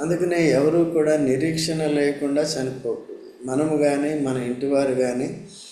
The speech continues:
రక్షణార్థమైన విశ్వాసము కలిగి, "నేను మరలా బ్రతుకుతాను" అనే నిరీక్షణ మనకు కలిగి ఉండాలి. చూడండి, యోహాను సువార్త పదకొండవ అధ్యాయము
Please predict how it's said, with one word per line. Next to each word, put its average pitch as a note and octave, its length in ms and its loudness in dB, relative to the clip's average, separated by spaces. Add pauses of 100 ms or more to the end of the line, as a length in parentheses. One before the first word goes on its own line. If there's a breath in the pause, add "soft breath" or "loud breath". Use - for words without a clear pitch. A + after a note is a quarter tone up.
(260 loud breath)
రక్షణార్థమైన D3+ 880 0
విశ్వాసము C3 800 -2
కలిగి, C3 440 -4 (580)
"నేను D3+ 260 4
మరలా C#3+ 640 2
బ్రతుకుతాను" C3+ 880 -2 (200)
అనే C3 300 2
నిరీక్షణ D3+ 560 0
మనకు B2+ 360 -4
కలిగి A2+ 260 -4
ఉండాలి. A2 380 -12 (160)
చూడండి, D3 640 -2 (720 loud breath)
యోహాను D#3 440 2
సువార్త C3+ 840 0
పదకొండవ C#3+ 440 0
అధ్యాయము B2 880 0